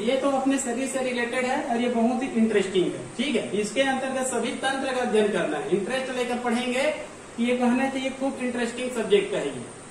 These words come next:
ये टॉपिक है, ठीक है। इसके अंतर्गत क्या अध्ययन करेंगे? न्यूट्रिशन सिस्टम मतलब पोषण तंत्र अर्थात पाचन तंत्र,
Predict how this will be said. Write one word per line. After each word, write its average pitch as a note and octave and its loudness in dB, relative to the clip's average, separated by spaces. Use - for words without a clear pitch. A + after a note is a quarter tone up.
ये A3+ 2
टॉपिक G3 4
है, - -8
ठीक - -2
है। - -4
इसके A#3+ 0
अंतर्गत C#4 0
क्या B3 2
अध्ययन B3+ 2
करेंगे? B3+ 0
न्यूट्रिशन A#3 0
सिस्टम A3+ 0
मतलब E3 -4
पोषण F#3+ 2
तंत्र A#3+ 2
अर्थात G#3 0
पाचन F3+ 0
तंत्र, G#3+ 0